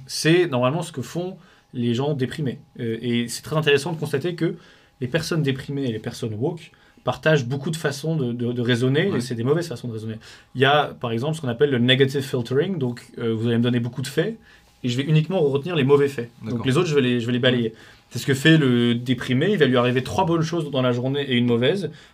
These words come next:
Speaker 1: et il rentrera en se disant, « Quelle journée de merde ». Et, euh, il y a aussi le mind reading, donc l'idée que tu vas dire des choses en apparence normales,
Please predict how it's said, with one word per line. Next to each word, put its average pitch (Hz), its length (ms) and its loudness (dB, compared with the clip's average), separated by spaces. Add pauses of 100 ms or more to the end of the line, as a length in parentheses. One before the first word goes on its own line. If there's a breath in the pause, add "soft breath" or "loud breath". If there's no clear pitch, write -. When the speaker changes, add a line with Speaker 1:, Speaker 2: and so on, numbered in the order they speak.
Speaker 1:
et 127 100 -4
il 117 60 4
rentrera 139 400 2
en 185 120 2
se 127 60 0
disant, « 147 400 -2 (240 soft breath)
Quelle 156 160 -2
journée 143 240 0
de 127 60 -2
merde ». 110 180 -6 (440 soft breath)
Et, 165 380 4
euh, 117 600 2 (140)
il 127 80 -2
y 135 60 4
a 143 180 4
aussi 165 540 -2
le 120 120 -2
mind 147 300 4
reading, 117 320 0
donc 117 260 -4 (100)
l'idée 139 300 0
que 131 220 -2 (300 loud breath)
tu - 120 -6
vas 147 80 8
dire 156 180 6
des 135 220 0
choses 147 400 2
en 117 160 0
apparence 120 400 -2
normales, 139 480 0